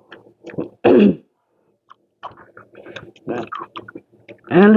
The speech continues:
পুরো লাল হয়ে যাবে বন্ধুরা, ঝোলটা, ওই যে পান্তা যে, মানে পান্তা যে জলটা পুরো একদম ঝাল ঝাল হয়ে গেছে। তাহলে বন্ধুরা আলু আছে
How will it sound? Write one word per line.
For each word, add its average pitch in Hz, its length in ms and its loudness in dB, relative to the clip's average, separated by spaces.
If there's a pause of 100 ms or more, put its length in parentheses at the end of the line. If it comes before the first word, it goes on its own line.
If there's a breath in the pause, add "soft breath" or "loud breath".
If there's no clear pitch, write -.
পুরো 180 160 6 (200)
লাল 165 220 -2 (120)
হয়ে 240 140 2
যাবে 233 120 -2
বন্ধুরা, 226 260 -6 (1500)
ঝোলটা, 185 320 2 (140)
ওই 160 100 2 (200)
যে 175 80 -2 (260)
পান্তা 175 300 -2 (120)
যে, 196 80 2 (840)
মানে 180 180 0 (200)
পান্তা 180 280 -4 (140)
যে 202 80 2 (220)
জলটা 202 360 0 (160)
পুরো 185 240 -6
একদম 190 180 -10 (100)
ঝাল - 280 -8
ঝাল 180 160 -2
হয়ে 170 120 -10
গেছে। 160 240 -18
তাহলে 185 260 -6
বন্ধুরা 202 280 -8 (960)
আলু 170 240 2 (120)
আছে 196 180 -4